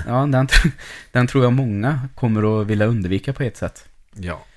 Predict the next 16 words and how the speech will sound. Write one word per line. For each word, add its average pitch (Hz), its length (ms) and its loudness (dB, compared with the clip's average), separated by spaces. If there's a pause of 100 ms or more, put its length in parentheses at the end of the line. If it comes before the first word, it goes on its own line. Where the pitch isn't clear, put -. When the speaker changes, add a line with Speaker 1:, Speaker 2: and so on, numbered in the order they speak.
(180)
Speaker 1:
Eh, 117 220 2
det 104 160 2
är 113 40 4
bara 113 220 4
en 107 100 0
sån 123 220 -2
sak, 104 340 -2
eh, 98 520 2
det 101 220 -6
här 104 180 0
YouTube 101 640 -4
Premium 120 580 0
som 127 200 -2
det 123 60 0
heter. 98 340 -2 (140)
Speaker 2:
Mm. 98 300 -6